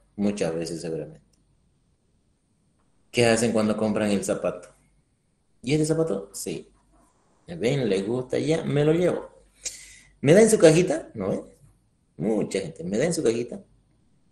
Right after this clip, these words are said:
Buscan la caja. Les pasan una caja, está toda doblada, maltrecha.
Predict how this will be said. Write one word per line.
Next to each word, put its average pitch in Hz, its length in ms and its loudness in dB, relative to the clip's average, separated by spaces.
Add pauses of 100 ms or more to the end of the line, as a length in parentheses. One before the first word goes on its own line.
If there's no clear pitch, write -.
(280)
Buscan 90 440 -6
la 82 120 -12
caja. - 180 -20 (1300)
Les 104 140 -6
pasan 131 380 2
una 123 240 0
caja, 131 380 -6
está 117 420 -2
toda 123 320 2
doblada, 110 1000 0
maltrecha. 101 920 -4